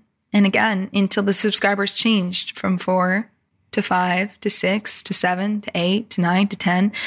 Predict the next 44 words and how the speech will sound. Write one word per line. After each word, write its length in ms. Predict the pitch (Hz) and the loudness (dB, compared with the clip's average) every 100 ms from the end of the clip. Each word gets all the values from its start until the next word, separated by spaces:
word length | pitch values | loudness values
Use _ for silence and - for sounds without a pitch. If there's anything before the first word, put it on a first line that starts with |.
| - - - - | -6 -8 -6 2
When 220 | 208 208 | 4 6
you're 240 | 208 202 | 4 2
really 480 | 196 208 254 277 285 | 0 2 2 2 0
dealing 400 | 185 156 208 214 | -4 0 4 4
with 100 | 202 | 2
the 100 | 190 | -2
tiniest 640 | - 190 190 202 208 202 - | 0 2 4 4 2 0 -2
of 80 | 180 | -2
all 200 | 185 190 | 0 0
audiences, 720 | 180 180 175 170 - - - _ _ - - - | 0 0 0 -2 -2 -4 -8 _ _ -20 -20 -2
and 300 | 202 196 196 | 2 2 2
when 240 | 190 190 190 | 2 2 2
nobody's 420 | 208 254 269 214 | 2 2 2 2
really 200 | 220 226 | 2 4
looking 380 | 202 220 214 214 | 2 2 2 2
at 100 | 214 | 4
you, 420 | 202 202 202 202 | 4 4 2 2
nobody's 480 | 185 185 202 214 220 | 2 2 2 2 2
really 140 | 220 | 2
watching 480 | 208 185 190 - 190 | 2 2 0 0 0
you, 240 | 190 190 | 0 0
you're 120 | 190 180 | 0 2
not 240 | 185 208 | 2 0
getting 280 | 208 226 208 | -2 0 0
featured 400 | - 202 226 208 | 0 0 2 2
in 160 | 208 | 0
cool 180 | 202 214 | 0 0
magazines, 800 | 208 190 190 190 185 185 180 180 - - - - | 2 2 0 0 0 2 0 0 -4 -10 -12 -4
Oprah's 380 | 196 254 254 226 | 0 2 0 0
not 160 | 196 185 | -2 -2
reaching 320 | 180 175 180 | -4 -4 -4
out 220 | 180 180 | -4 -2
to 100 | - | -2
you, 420 | 180 185 175 175 175 - - - _ - - | 0 0 0 -4 -8 -18 -20 -20 _ -12 -2
your 120 | 202 | 0
friends 360 | 220 269 269 254 | 2 0 0 -4
probably 360 | 262 262 311 | -2 -2 -2
don't 160 | 269 254 | -2 -2
really 160 | 233 | -2
know 180 | 226 220 | 0 0
about 180 | 220 214 | 0 -2
what 120 | 208 | -2
you're 100 | 196 | -4
doing. 560 | 185 185 185 185 180 | -2 0 2 0 0